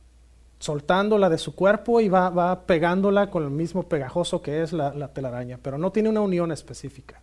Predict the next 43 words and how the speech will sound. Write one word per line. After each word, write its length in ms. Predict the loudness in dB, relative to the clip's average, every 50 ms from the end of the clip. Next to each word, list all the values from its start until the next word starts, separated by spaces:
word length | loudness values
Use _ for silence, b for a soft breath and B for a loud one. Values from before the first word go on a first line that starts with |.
| _ _ b b b b b b b b b b b b b b b b b b b b b b b b b b b
Si 200 | b 0 2 4
en 80 | 4 6
su 120 | 6 6
iglesia 380 | 6 8 8 8 8 6 4 0
usted 260 | 2 4 4 6 6
ve 160 | 6 4 4
que 120 | 4 4 6
la 80 | 6
iglesia 280 | 6 6 4 2 2 0
está 200 | -2 0 2 2
unida 360 | 4 4 6 6 6 6 6
y 40 | 6
cada 220 | 8 8 8 8
vez 180 | 8 6 2 2
que 80 | 2
hay 80 | 2 4
un 120 | 4 4
evento, 480 | 4 4 4 2 2 0 0 2 0 2
todo 180 | 4 4 4 4
el 40 |
mundo 220 | 4 4 4 2 2
se 180 | 0 0 0
une 240 | 2 2 2 2 2
para 220 | 2 2 2 2 2
ayudar 400 | 2 2 2 2 2 2 0 0
y 40 |
todos 220 | 2 2 2 0 0
están 240 | -2 -4 -4 -2 0
trabajando 580 | 2 0 0 0 -2 -4 -2 0 2 2 2
y 40 | 2
todos 260 | 2 2 2 2 0
están 320 | -2 -2 0 2 2 2 0
echándole 540 | -2 -4 -4 -2 0 2 4 4 4 4
ganas 340 | 4 2 2 2 0 -2 -2
para 240 | -2 -2 -2 -2 -2
salir 400 | -2 -4 -2 2 4 4 6 6
a 60 | 4
hacer 320 | 4 2 -2 -2 0 2 2
la 100 | 4 2
gran 180 | 2 2 0
comisión 460 | 0 0 0 0 0 0 0 0 2
allá 140 | 2 2 0
afuera, 360 | 0 2 4 4 4 4 2